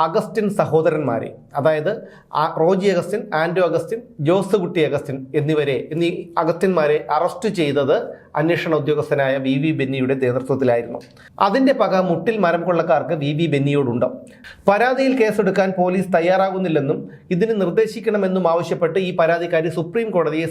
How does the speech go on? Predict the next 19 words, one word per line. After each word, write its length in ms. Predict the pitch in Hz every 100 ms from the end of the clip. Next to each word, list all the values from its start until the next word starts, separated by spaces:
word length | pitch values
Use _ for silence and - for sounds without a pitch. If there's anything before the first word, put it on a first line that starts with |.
| 156
സമീപിക്കുകയും 680 | 151 165 170 160 139 139 - - - -
സംസ്ഥാന 340 | 185 180 247 247
സർക്കാരിന്റെയും 580 | 220 196 190 185 180 185 190 165
എതിർകക്ഷികളുടെയും 840 | 190 208 196 - 185 175 170 175 156
മറുപടിക്കായി 600 | 147 175 196 190 147 160 -
സുപ്രീം 260 | 170 185 180
കോടതി 260 | 165 151 156 151
നോട്ടീസ് 300 | 156 170 160
അയക്കുകയും 400 | 135 139 143 135 131
ചെയ്തു. 200 | 131 131 - - - - - -
സാമ്പത്തികമായി 640 | 151 160 175 185 175 165 165
പിന്നാക്കം 360 | 165 160 165 170 165
നിൽക്കുന്ന 320 | 160 165 160 165 160
പ-, 100 | 151 -
പരാതിക്കാരിയായ 640 | 156 160 160 160 156 156 156
സ്ത്രീക്ക് 380 | - 151 151 135 - - - 196
എവിടെ 180 | 220
നിന്നാണ് 320 | 208 165 151 143
സുപ്രീം 280 | 147 - 165